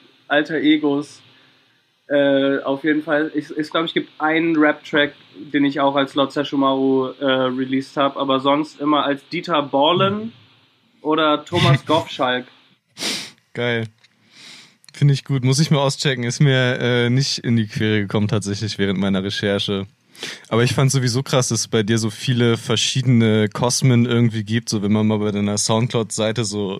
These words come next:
Speaker 2: rechts ranguckt, die ganzen Links und sowas. Und dann hast du irgendwie auch noch einen zweiten Soundcloud-Account und keine Ahnung was alles.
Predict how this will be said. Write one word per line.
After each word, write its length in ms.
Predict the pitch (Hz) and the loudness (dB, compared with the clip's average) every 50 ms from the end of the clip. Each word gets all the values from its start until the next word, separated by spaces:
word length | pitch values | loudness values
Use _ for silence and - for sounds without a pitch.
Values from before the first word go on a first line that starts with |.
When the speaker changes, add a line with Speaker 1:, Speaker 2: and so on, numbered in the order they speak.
| - - | -8 -6
Speaker 2:
rechts 340 | 101 104 - - - - | -6 -4 -4 -4 -4 -2
ranguckt, 440 | 104 110 113 117 - - 120 110 - _ - - | 0 0 0 -2 -2 -4 -6 -6 -6 _ -16 -10
die 80 | 101 98 | -6 -4
ganzen 340 | 113 110 110 - 120 110 | -2 -2 -2 -2 -2 -2
Links 320 | 101 104 110 117 135 131 - | -2 0 0 0 0 0 0
und 160 | 131 117 - | -2 -2 0
sowas. 400 | 120 120 117 117 123 120 117 - | 0 0 2 2 2 2 2 0
Und 60 | 104 | 0
dann 100 | 101 104 | 0 2
hast 160 | 110 107 - | 2 0 0
du 60 | 117 107 | 0 0
irgendwie 180 | 104 107 101 | 0 2 2
auch 60 | 101 | 2
noch 80 | 107 107 | 2 0
einen 100 | 101 95 | 0 0
zweiten 400 | - - - 110 120 139 147 139 | -2 -2 0 0 0 2 0 -2
Soundcloud-Account 1300 | - - 147 135 139 143 143 - 139 131 135 127 - - - - - - 139 131 131 135 139 147 - _ _ _ - - - - - - - - - - - - - _ _ _ | -2 0 2 2 2 2 2 0 0 0 0 -2 -6 -10 -18 -12 -4 0 2 2 4 4 2 0 -2 _ _ _ -20 -20 -18 -16 -16 -16 -16 -16 -18 -18 -20 -20 -20 _ _ _
und 520 | - 113 113 110 110 107 104 101 - - 120 | 0 2 2 4 4 2 0 -2 -6 -10 -6
keine 320 | 104 110 147 135 131 131 | -2 0 2 2 2 2
Ahnung 280 | 117 127 143 143 139 143 | 2 2 2 2 2 2
was 160 | 139 135 - | 2 0 -2
alles. 500 | 139 131 135 147 147 160 - - - _ | -2 -2 0 0 0 0 -2 -6 -10 _